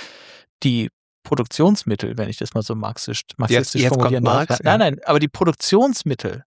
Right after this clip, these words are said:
Speaker 1: ja, liegen ja in unserer Hand. Wir haben beide einen Laptop
Speaker 2: Mhm.
Speaker 1: hier vor uns. Mit diesem
Speaker 2: Mhm.
Speaker 1: Laptop kann man heute mit natürlicher Sprache, also diktieren, muss noch nicht mal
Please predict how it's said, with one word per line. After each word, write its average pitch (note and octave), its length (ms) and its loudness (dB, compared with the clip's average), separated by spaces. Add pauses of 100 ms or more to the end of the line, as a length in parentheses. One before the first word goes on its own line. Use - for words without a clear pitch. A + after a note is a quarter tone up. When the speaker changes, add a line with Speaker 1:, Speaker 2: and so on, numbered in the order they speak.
(100)
Speaker 1:
ja, C#3 160 -10 (180)
liegen F#3 320 0
ja E3+ 240 4 (340)
in F#3 140 4
unserer E3+ 340 2
Hand. F#3 220 2
Wir B2+ 100 -2
haben C3 100 -2
beide D#3+ 240 0
einen C#3+ 80 -2
Laptop D3+ 320 0
Speaker 2:
Mhm. A#2+ 60 -6
Speaker 1:
hier A#2+ 160 -4
vor B2+ 180 -2
uns. - 220 -6
Mit B2 120 -6
diesem D#3+ 200 -2
Speaker 2:
Mhm. C#3+ 60 -4
Speaker 1:
Laptop C#3+ 440 -2 (640)
kann D#3 200 0
man D3 260 0 (160)
heute E3 400 -2
mit C3 200 -6
natürlicher E3+ 500 0
Sprache, - 440 -2
also B2 200 2
diktieren, A#2+ 720 0
muss A#2 180 -2
noch C3 80 4
nicht B2 140 -2
mal A2+ 100 -4